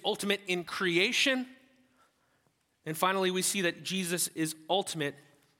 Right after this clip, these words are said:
in salvation. Now, what do I mean by ultimate? I mean that he is supreme. He is, he's above all. He's the greatest of all time. I don't want to say he's the goat because that's weird,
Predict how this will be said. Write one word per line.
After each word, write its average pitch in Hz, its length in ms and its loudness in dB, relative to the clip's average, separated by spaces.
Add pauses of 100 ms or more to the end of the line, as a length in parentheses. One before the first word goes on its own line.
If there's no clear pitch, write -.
(460)
in 139 100 -10
salvation. 143 680 0
Now, 147 120 -4
what 180 120 2
do 220 60 2
I 214 80 4
mean 190 180 0
by 165 220 0
ultimate? 156 360 -4
I 170 120 0
mean 202 220 2
that 175 160 0
he 226 260 -2
is 208 160 2
supreme. 190 720 0 (640)
He 196 160 2
is, 180 220 2 (200)
he's 208 200 2
above 196 480 4
all. 185 560 2 (640)
He's 190 260 0
the 190 80 2
greatest 247 800 4
of 196 180 4
all 247 440 6
time. 180 540 2 (800)
I 165 120 -2
don't 226 220 2
want 233 140 4
to 214 40 -2
say 214 160 4
he's 202 300 2
the 170 120 -2
goat 226 440 4
because 185 200 -2
that's 190 220 2
weird, 165 520 4